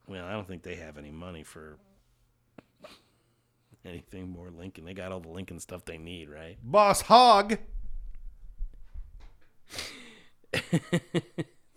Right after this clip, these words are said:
Speaker 1: That's,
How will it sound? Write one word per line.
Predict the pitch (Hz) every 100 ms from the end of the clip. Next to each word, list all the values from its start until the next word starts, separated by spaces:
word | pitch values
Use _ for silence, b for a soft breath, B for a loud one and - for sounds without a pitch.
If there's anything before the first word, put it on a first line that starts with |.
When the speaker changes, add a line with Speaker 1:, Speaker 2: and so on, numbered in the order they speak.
| 208 _ - - - - _ - _ _ _ _ _ _ _ _ _ _ - _ _ _ _ _ _ _ _ _ _ _ - B B B _ - -
Speaker 1:
That's, | - -